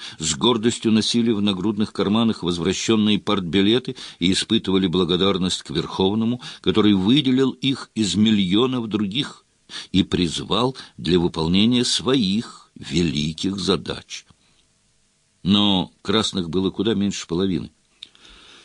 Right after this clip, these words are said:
Остальным, как и положено после смерти, стало решительно все равно, что будет дальше. И зажечь их идеи великой стройки не сумел бы и самый пламенный трибун. В Чистом обычным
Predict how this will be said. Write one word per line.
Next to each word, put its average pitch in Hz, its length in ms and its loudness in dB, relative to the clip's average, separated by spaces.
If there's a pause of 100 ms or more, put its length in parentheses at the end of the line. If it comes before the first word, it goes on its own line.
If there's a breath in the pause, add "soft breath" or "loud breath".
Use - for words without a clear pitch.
(200 loud breath)
Остальным, 175 680 4
как - 220 -6
и 113 40 -4
положено 117 460 -2
после 95 300 -4
смерти, 147 460 -4
стало 135 360 -2
решительно 131 480 -2
все - 220 0
равно, 123 360 4
что 127 300 -2
будет 107 340 -2
дальше. 92 460 -2 (800 loud breath)
И 113 140 6
зажечь 113 840 0
их 113 400 0
идеи 107 640 2
великой 95 500 0
стройки 139 480 -2
не 104 160 2
сумел 120 340 2
бы 113 180 0 (220 loud breath)
и 101 100 0
самый 110 380 2
пламенный 92 640 0
трибун. 65 480 -6 (920 loud breath)
В - 100 -10
Чистом 123 580 2
обычным 110 640 -2